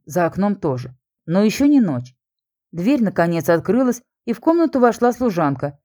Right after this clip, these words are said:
держа перед собой поднос с небольшим кувшином и ломтем хлеба. «Да», подумала я, «кормить разносолами меня тут не собираются».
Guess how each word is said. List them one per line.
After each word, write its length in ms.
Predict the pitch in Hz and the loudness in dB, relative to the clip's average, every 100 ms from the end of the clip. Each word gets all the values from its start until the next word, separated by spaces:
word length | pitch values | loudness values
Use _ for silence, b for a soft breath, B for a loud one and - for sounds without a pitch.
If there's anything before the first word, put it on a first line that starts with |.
| _ _ | _ _
держа 380 | 160 185 180 185 | 0 2 4 2
перед 260 | 180 180 | 2 0
собой 340 | - 165 240 262 | 0 0 0 2
поднос 440 | 180 165 185 190 | 2 2 0 -2
с 80 | - | -4
небольшим 480 | 175 165 165 - 165 | 0 0 0 -2 -6
кувшином 640 | 160 - 247 254 147 - _ _ | -8 -4 2 2 2 -6 _ _
и 100 | 190 | 0
ломтем 400 | 180 220 214 202 | 2 2 0 -4
хлеба. 560 | - 180 135 117 - _ _ _ _ _ _ | -2 -2 -2 -4 -10 _ _ _ _ _ _
«Да», 520 | 147 170 202 180 180 _ _ - | 0 4 4 2 -4 _ _ -8
подумала 420 | 170 165 160 156 | -6 -4 -4 -4
я, 320 | 147 139 139 _ _ _ | -2 -4 -6 _ _ _
«кормить 420 | - 202 202 247 | 2 4 4 2
разносолами 760 | 277 240 240 233 233 214 208 214 | 0 2 2 0 0 0 2 0
меня 300 | 214 208 208 | 0 -2 -2
тут 220 | 208 160 | -4 -8
не 60 | 170 | -8
собираются». 760 | 156 170 170 135 117 123 - | -6 -2 0 0 -4 -8 -20